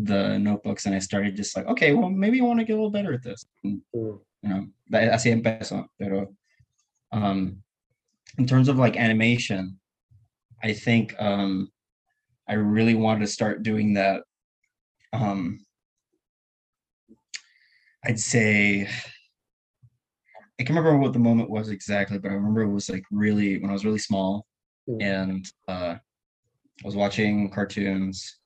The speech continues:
Speaker 1: um, and then, uh, I found out that, like, you could do that for a living. Like, people just, like, worked on that. You know what I
Speaker 2: Oh,
Speaker 1: mean?
Speaker 2: shit.
Speaker 1: I was like, "What the fuck? What?"
Speaker 2: <laughs>
Speaker 1: Like, <laughs> um, but, you know, uh,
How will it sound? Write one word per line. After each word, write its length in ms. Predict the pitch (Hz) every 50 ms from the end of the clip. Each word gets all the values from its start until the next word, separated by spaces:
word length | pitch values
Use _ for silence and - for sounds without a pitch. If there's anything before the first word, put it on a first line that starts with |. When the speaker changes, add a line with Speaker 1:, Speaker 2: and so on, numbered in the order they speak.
| _ -
Speaker 1:
um, 500 | 104 98 95 92 92 92 92 95 104 - _ _ _ _ -
and 140 | 107 101 101
then, 600 | 101 98 101 101 98 101 101 - 101 95 92 - - _ _ _ _ _ _ _ _ _ - _ _ _ _ _ _ _ _ _ _ - - _ _
uh, 100 | 101 101
I 140 | 101 98 98
found 320 | - - 117 113 110 104 107
out 180 | 107 104 104 -
that, 280 | 104 101 98 87 87 -
like, 140 | 104 104 98
you 60 | 101 101
could 120 | 104 98
do 120 | 98 110 110
that 180 | 107 101 - -
for 100 | - 104
a 60 | 98
living. 260 | 101 107 95 95 -
Like, 160 | - 92 95 95
people 200 | 104 101 110 107
just, 140 | 101 - -
like, 120 | 92 98
worked 220 | 101 104 - - -
on 140 | 90 90 98
that. 220 | 95 92 95 - - _ _ _ _ _ _
You 100 | 107 107
know 80 | 107
what 80 | 104 104
I 60 | 101
Speaker 2:
Oh, 20 |
Speaker 1:
mean? 300 | 101 101 98 95 98 104 104
Speaker 2:
shit. 120 | - 127 -
Speaker 1:
I 40 | 104
was 100 | 101 95
like, 100 | 95 - -
"What 160 | 220 302 740 762 - - - - - - -
the 120 | 196 208
fuck? 300 | - 359 381 403 392 - 427 415 - - -
What?" 360 | 277 330 392 392 370 - -
Speaker 2:
<laughs> 100 | - 294
Speaker 1:
Like, 200 | 285 - - - - - - -
<laughs> 920 | 254 247 - 185 - - - - - _ _ _ _ - - - _ _ _
um, 500 | 117 117 117 113 110 110 110 110 117 120 - _ _ _ _ _ _ _ _ _ _ _ _ _ _ _ _ _ _ _ _ _ _ _
but, 80 | 120 117
you 100 | 139 160
know, 220 | 160 135 120 120 120
uh, 440 | 120 113 117 113 113 113 113 113